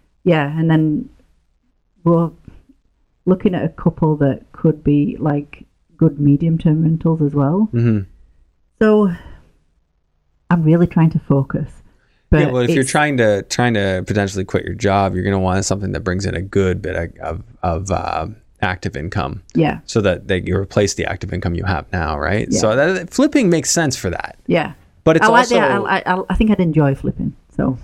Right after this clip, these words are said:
Speaker 2: it's a little painful to sell a property sometimes.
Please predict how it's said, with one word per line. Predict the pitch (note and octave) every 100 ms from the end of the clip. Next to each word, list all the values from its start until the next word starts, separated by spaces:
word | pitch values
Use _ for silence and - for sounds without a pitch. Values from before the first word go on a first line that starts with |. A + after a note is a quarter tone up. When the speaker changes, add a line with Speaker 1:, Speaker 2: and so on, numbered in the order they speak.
| - _ _ _ _ _ -
Speaker 2:
it's | E3+
a | C4+
little | F#4+
painful | A#2 G#2 G#2
to | F2
sell | - - G2+
a |
property | G#2 F#2+ G2 G2+ G#2
sometimes. | G#2+ G#2+ G#2+ A2+ A2+ - -